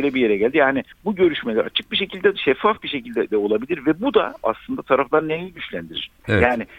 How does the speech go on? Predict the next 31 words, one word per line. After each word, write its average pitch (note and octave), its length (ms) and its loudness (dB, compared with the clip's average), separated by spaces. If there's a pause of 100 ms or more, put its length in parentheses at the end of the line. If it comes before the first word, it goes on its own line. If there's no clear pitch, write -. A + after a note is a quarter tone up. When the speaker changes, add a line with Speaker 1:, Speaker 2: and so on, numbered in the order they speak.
(240)
Speaker 1:
işi - 200 -6
sürüncemeye E3+ 580 -2
bırakan D#3+ 420 -2
kim? D3+ 260 -4 (380)
Kim? D#3 220 -4
İki - 160 -10
taraf B2+ 240 2
birbirini E3+ 260 0
suçluyor - 400 -8
çünkü E2+ 200 -10
biliyorsun D#2+ 380 -6
yani. D2+ 280 -10 (300)
En G2 140 2
son F2+ 220 -4
işte - 380 2
Yalçın F#2+ 360 2
Akdoğan G2 300 0
açıklama F#2+ 380 -4
yaptı. D#2+ 340 -6 (680)
Açıklıyorsunuz A2 640 0
ve G2 80 0
gereksiz G2+ 360 2
şeyler G2 360 0
falan, G2 220 -2 (120)
zamansız G#2 320 0
açıklamalar G2 460 0
yapıyorsunuz F2 420 -4
Speaker 2:
Hı F#2+ 60 2
hı. E2+ 60 2
Speaker 1:
falan A2 200 2
diye. A2 100 -2